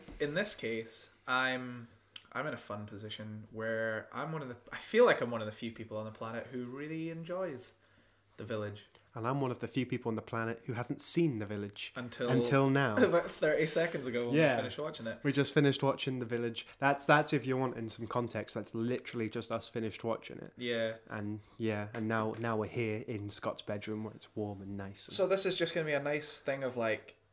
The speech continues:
Speaker 1: you know, when you come out of the film, you're going to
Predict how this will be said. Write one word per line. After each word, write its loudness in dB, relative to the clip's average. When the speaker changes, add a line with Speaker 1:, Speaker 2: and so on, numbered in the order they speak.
Speaker 1:
you -6
know, -2
when -6
you -8
come -6
out -4
of -8
the -10
film, 0
you're -2
going -2
to -2